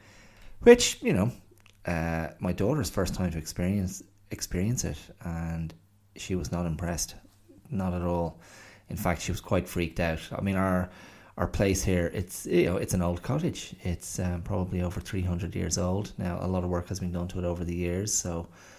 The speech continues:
I don't want you to get the wrong idea. Um, we're not talking Peg Sayers and the Aran Islands. Um, we're not talking outdoor toilets.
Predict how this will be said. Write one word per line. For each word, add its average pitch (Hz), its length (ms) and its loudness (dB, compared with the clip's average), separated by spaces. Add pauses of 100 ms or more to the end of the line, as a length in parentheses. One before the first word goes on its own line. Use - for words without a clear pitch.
(500)
I - 80 -6
don't 92 160 -2
want 82 120 -4
you - 80 -12
to - 60 -6
get 87 120 -4
the 90 120 -2
wrong 87 360 2
idea. 98 460 0
Um, 90 260 -4
we're 92 100 -2
not 92 160 2
talking 90 500 -2 (100)
Peg 87 300 -2
Sayers 90 480 0
and 87 120 -2
the 87 80 -2
Aran 90 280 0
Islands. 92 560 0 (560)
Um, 80 800 -4
we're 85 100 -6
not 85 160 -4
talking 87 380 -4
outdoor 85 360 -2
toilets. 95 640 -2